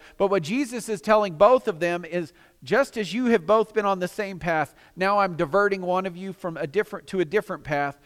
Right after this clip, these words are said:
so that you can fulfill a purpose that I have for you in a different way." They're both carrying the gospel.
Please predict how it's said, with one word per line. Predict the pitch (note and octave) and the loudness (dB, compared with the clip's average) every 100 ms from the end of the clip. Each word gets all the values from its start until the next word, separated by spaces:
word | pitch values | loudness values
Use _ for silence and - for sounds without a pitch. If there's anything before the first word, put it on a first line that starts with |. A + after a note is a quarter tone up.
| _ - | _ -8
so | F3+ | -6
that | D#3 - | -6 -6
you | G#3 | -8
can | - E3+ | -8 -8
fulfill | E3+ - F3+ D#3+ | -8 -4 -2 -2
a | |
purpose | - D#3+ - D3+ - | -4 -6 -6 -12 -8
that | C3+ | -4
I | C3+ | -2
have | C3+ C3+ C3 | -2 -6 -8
for | C3+ | -12
you | C3 | -10
in | B2 | -10
a | G#2+ | -10
different | A2 - A2 G2+ | -12 -12 -16 -12
way." | F#2+ D#2 _ _ _ _ _ _ _ _ _ _ _ _ _ _ _ _ _ _ _ _ _ _ | -12 -12 _ _ _ _ _ _ _ _ _ _ _ _ _ _ _ _ _ _ _ _ _ _
They're | E3 | 4
both | E3+ A#3+ - | 4 4 0
carrying | A3 G#3+ G3+ C#3+ | -8 -4 -4 -4
the | C3 | -4
gospel. | E3 G3 - - F2 | -4 -4 -8 -16 -20